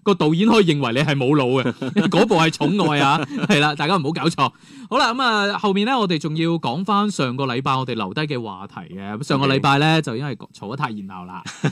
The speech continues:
Speaker 1: <laughs> 我哋要嘥好多嘅時間呢，介紹我哋嘅年度嘅嗰個活動啦，
Speaker 2: 係。
Speaker 1: 十佳華語片。咁但係呢，其實就遺留咗呢，之前嗰一期呢，我哋有個，呃，互動話題，就係年度最佳電影。
Speaker 2: 嗯哼。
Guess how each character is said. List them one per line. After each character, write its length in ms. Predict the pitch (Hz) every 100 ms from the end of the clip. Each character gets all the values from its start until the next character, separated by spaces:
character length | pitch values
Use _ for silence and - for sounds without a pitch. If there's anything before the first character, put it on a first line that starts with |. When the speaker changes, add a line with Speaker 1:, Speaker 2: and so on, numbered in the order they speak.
| 175
Speaker 1:
<laughs> 360 | 135 208 262 247 175
我 100 | 165
哋 40 |
要 80 | 147
嘥 220 | 165 190
好 160 | 156 139
多 160 | 170 143
嘅 40 |
時 120 | -
間 120 | 117
呢， 100 | 131 131
介 80 |
紹 200 | 120 117 107
我 60 |
哋 100 | 110
嘅 360 | 107 110 110 113
年 340 | 113 98 92 98
度 280 | 117 104
嘅 140 | 113 113
嗰 160 | 110
個 680 | 131 117 101 101 101 98 104
活 120 | 107 110
動 220 | 101 98
啦， 320 | 113 117 117
Speaker 2:
係。 140 | 80 - -
Speaker 1:
十 100 | 117
佳 140 | 139
華 120 | 113
語 120 | 92 98
片。 280 | 101 101 123
咁 120 | 143
但 140 | 117
係 40 | 104
呢， 120 | 127
其 140 | 131 98
實 100 | 98
就 100 | 101 98
遺 160 | 92
留 200 | 90 90
咗 180 | 92 107
呢， 80 | 127 - - -
之 140 | 202
前 180 | 175 101
嗰 160 | 120 143
一 140 | -
期 80 | 104 92
呢， 180 | 120 127
我 140 | 107
哋 220 | 101 98
有 160 | 95 98
個， 100 | 104 98 98 104
呃， 100 | 101
互 100 | 104
動 140 | 104
話 140 | 98
題， 60 | 101 98 -
就 100 | 120
係 20 |
年 300 | 120 107 135
度 220 | - 123 131
最 320 | 165 135 135
佳 280 | 180 165 165
電 180 | 156 98 98
影。 120 |
Speaker 2:
嗯 40 |
哼。 20 | 104